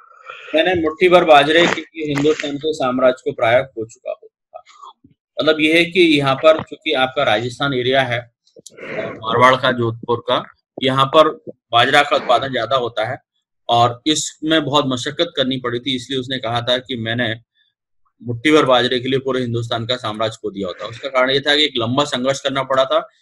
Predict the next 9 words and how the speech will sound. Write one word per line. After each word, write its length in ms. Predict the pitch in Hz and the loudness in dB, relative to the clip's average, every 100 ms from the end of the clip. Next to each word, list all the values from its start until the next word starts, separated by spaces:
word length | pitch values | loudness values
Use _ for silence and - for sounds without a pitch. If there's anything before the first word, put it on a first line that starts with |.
| _ - | _ -2
इस 200 | 170 165 | 0 2
वजह 180 | 147 147 | 0 2
से 120 | 151 | 0
कहीं, 320 | 143 135 143 - _ _ _ _ _ | -2 -2 -4 -8 _ _ _ _ _
कहीं 180 | 127 127 | -4 -2
पर 200 | 127 131 | 0 -2
इनके 220 | 120 120 | -2 -6
उसके 240 | 123 117 139 | -8 -8 -8
खिलाफ 300 | 127 123 | -2 -4